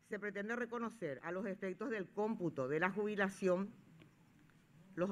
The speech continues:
años de servicio previo en calidad de contratado de los docentes universitarios, que es nuestra vieja discusión con el Ministerio de Hacienda.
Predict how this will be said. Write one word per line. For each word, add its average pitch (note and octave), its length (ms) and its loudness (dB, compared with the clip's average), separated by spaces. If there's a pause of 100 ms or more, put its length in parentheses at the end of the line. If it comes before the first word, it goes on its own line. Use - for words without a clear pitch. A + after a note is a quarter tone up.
años F#3+ 300 6
de A3 120 4
servicio G3 520 2
previo G3 840 6
en F3 140 -2
calidad F3 500 4
de F#3 80 2
contratado G#3+ 1200 4 (480)
de D#3+ 120 0
los F3 120 4
docentes E3+ 640 0
universitarios, F#3 960 2 (560)
que A3+ 200 6
es A#3+ 160 -2
nuestra A#3+ 320 4
vieja A#3+ 520 6
discusión G3+ 560 2
con G3 140 2
el G3 80 2
Ministerio E3 580 2
de E3 140 0
Hacienda. A#2 500 -4